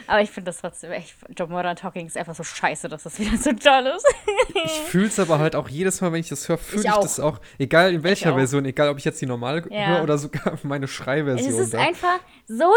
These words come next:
Speaker 1: trashig, aber so geil, dass ich mir denke, so, boah, Alter, ich liebe achtziger Musik.
Speaker 2: Ja, hierfür nochmal eine kleine Werbung. Äh, wer gute Musik auf Spotify hören möchte, der gibt mal Hans Tanz bei Spotify ein. Da gibt's unglaubliche Eins-Lieder.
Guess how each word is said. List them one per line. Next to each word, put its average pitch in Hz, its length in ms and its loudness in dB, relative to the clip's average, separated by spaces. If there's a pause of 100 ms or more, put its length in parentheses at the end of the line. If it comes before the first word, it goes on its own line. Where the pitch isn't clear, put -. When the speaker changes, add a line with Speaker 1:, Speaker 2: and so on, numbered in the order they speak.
Speaker 1:
trashig, 381 680 2
aber 254 240 4
so 294 320 -2
geil, 285 280 4
dass 262 120 0
ich - 60 -8
mir 233 60 0
denke, 226 260 -4
so, 202 80 -6
boah, 90 320 -10
Alter, 107 200 -8
ich - 200 -16
liebe 165 260 -4
achtziger 160 340 -10
Musik. 156 400 -16 (840)
Speaker 2:
Ja, 135 140 0 (140)
hierfür 190 380 -4
nochmal 165 240 -6
eine 139 100 -6
kleine 131 340 -2
Werbung. 160 380 -2
Äh, 131 280 -4 (320)
wer 127 200 -2
gute 143 320 -6
Musik 131 340 -4
auf 127 140 -6
Spotify 131 580 -4
hören 123 340 -4
möchte, 123 300 -8
der 113 220 -2
gibt - 260 -14
mal 117 260 -4
Hans 117 260 -8
Tanz 135 320 -8
bei 117 140 -6
Spotify 139 460 -6
ein. 127 180 0
Da 127 80 -2
gibt's - 220 -8
unglaubliche 156 800 -2
Eins-Lieder. 143 840 -2